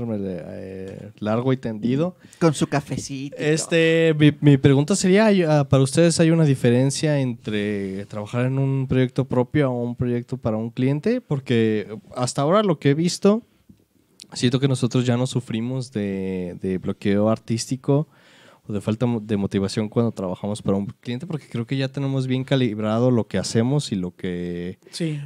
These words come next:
Speaker 1: y el tipo de cliente que, que queremos, pero ¿qué hay del, del proyecto propio?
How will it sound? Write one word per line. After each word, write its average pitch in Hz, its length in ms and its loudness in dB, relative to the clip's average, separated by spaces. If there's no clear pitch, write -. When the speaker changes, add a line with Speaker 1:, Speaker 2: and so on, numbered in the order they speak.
Speaker 1:
y 113 80 4
el 104 100 2
tipo 120 240 6
de 113 140 8
cliente 110 300 -2
que, 98 360 -2
que 90 500 -6
queremos, 135 400 0
pero 92 540 -2
¿qué 120 160 4
hay 123 240 6
del, 95 680 0
del 92 380 -2
proyecto 98 400 0
propio? 104 460 -4